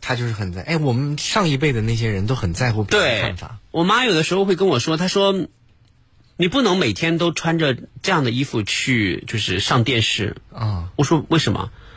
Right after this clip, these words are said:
Speaker 2: 妈妈会，妈妈说，“你这样，老这样穿这些衣服，你让外面的人怎么说？”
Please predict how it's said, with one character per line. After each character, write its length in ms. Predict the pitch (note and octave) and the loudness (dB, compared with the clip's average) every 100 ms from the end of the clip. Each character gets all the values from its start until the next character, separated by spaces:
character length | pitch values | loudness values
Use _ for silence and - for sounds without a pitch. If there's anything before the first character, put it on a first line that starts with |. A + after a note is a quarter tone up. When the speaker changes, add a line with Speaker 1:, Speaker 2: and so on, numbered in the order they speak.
| - - | -14 -2
Speaker 2:
妈 160 | D#3+ E3 | 2 4
妈 100 | C#3+ | 4
会， 160 | C#3+ - | 0 0
妈 160 | C#3 | 2
妈 100 | C3+ | 4
说 240 | C3 C3 B2+ - - | 4 2 0 -4 0
，“你 140 | F3 | 2
这 140 | - | 4
样， 100 | A#3+ | 2
老 200 | D3+ C3 | 4 2
这 100 | B2+ | 2
样 160 | A3 E3+ | 2 0
穿 200 | - F#3 | 0 -2
这 120 | F#3+ | 2
些 100 | F#3 | 2
衣 140 | F3+ F#3+ | 2 0
服， 280 | - A#2+ - - - - - - _ | -2 -4 -6 -18 -20 -20 -20 -20 _
你 140 | - D#3+ | -2 2
让 240 | G3+ F3 | 4 2
外 100 | A3 | 2
面 140 | F3 C3 | 0 0
的 40 | |
人 160 | A2+ B2 | -2 -4
怎 120 | F#2+ | -6
么 100 | F#2 | -8
说？” 320 | - G2 | -8 -8